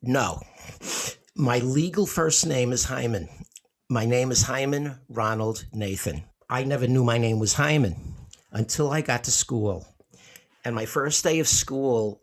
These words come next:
uh, was first grade. Uh, back then, because I'm at the beginning of the baby boomers, uh, they didn't have room for me in kindergarten, and they wouldn't let me in. So I started school as a first grader,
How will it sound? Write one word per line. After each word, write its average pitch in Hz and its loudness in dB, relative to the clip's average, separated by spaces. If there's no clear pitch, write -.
uh, 98 0
was 98 -4
first 123 2
grade. 107 2
Uh, 107 -2
back 131 -2
then, 123 4
because 117 0
I'm 113 0
at 107 -6
the 98 -14
beginning 123 -2
of 110 -6
the 110 -4
baby 123 0
boomers, 98 -4
uh, 101 -8
they 110 -4
didn't 131 -2
have 104 -6
room 123 0
for 120 -6
me 101 -4
in 92 -10
kindergarten, 92 -8
and 107 -2
they 104 -2
wouldn't 110 0
let 104 0
me 104 -2
in. 104 2
So 98 2
I 98 0
started 123 0
school 117 0
as 98 0
a - 0
first - 0
grader, 101 2